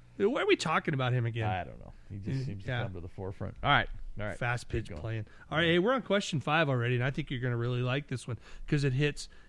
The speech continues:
Speaker 1: it hits when, when we were kids, and it's gonna hit now. It's gonna hit close to home. Mike Tyson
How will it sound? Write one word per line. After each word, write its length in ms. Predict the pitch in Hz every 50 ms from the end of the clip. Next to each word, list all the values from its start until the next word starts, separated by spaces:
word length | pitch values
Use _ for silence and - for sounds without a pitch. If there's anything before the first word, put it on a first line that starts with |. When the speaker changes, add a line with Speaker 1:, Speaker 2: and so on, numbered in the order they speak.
| - -
Speaker 1:
it 140 | 147 143 135
hits 340 | 147 151 147 - - - 147
when, 380 | 131 127 127 123 120 117 139 131
when 380 | 113 117 113 110 110 113 110 117
we 220 | 131 123 120 120
were 160 | 120 120 117 110
kids, 500 | - - 127 120 127 147 151 147 - 202 -
and 320 | 135 123 117 113 113 117 -
it's 180 | - 123 107 -
gonna 180 | - - 113 110
hit 180 | 117 123 120 113
now. 240 | 120 160 220 175 - - - - - - - - -
It's 120 | - 117 -
gonna 160 | - 131 117
hit 160 | 127 139 -
close 240 | - 135 127 127 -
to 80 | -
home. 200 | 113 156 214 156 - - - - - - - - - - -
Mike 400 | 139 143 139 143 165 190 - -
Tyson 580 | - 175 165 180 202 185 - - 240 285 302